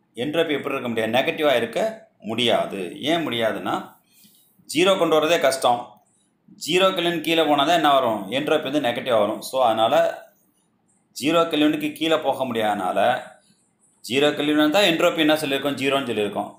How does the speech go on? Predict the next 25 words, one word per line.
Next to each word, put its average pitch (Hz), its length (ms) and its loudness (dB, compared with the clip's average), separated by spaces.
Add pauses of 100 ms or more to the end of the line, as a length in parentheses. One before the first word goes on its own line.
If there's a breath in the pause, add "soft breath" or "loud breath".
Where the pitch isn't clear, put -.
(100)
ஜீரோ 156 240 0
கெல்வினுக்கு 147 420 -2
கீழே 139 240 -2
போக 123 200 0
முடியாது. 123 260 0
அப்ப 123 140 -4
என்ட்ரோபி 139 340 -4
எதுக்கு 135 280 -4
கீழே 131 200 -4
போகாதுன்னா, 117 600 -2
நெகட்டிவ். 113 640 -4
ஜீரோ 135 260 -4
கீழே 123 180 -6
போனா 113 160 -6
என்ன 107 140 -8
வேல்யூ? 107 300 -6
நெகட்டிவ் 104 260 -4
வேல்யூ. 87 280 -12 (360 soft breath)
So 104 260 0
absolute 165 320 -2
entropy 127 640 -2 (360 loud breath)
can 117 220 -4
never 123 360 -2
be - 320 -8
negative. 95 400 -6